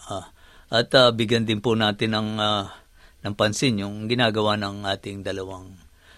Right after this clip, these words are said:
ah, embahada, ang embahada ng Australia sa Pilipinas at ating pong embahada dito. Ah, malaking bagay po yan. Ang,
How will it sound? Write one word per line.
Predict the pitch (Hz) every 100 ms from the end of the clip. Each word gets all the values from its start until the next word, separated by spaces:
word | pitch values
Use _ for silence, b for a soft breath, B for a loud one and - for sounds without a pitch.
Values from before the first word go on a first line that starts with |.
| b
ah, | - 92 87 85 98 -
embahada, | 107 104 104 120 113 104
ang | 98 95
embahada | 95 95 98
ng | 98 92
Australia | 90 - 95 92
sa | -
Pilipinas | - 98 98 139 117 -
at | 87
ating | 87 90 95 -
pong | 90 90 - b b b -
embahada | 101 87 101 95 98
dito. | 113 104 95 101
Ah, | 117 95 85 - - b b b -
malaking | 101 101 - 107 101
bagay | 104 101 107
po | 98 110
yan. | 143 101
Ang, | 90 98 101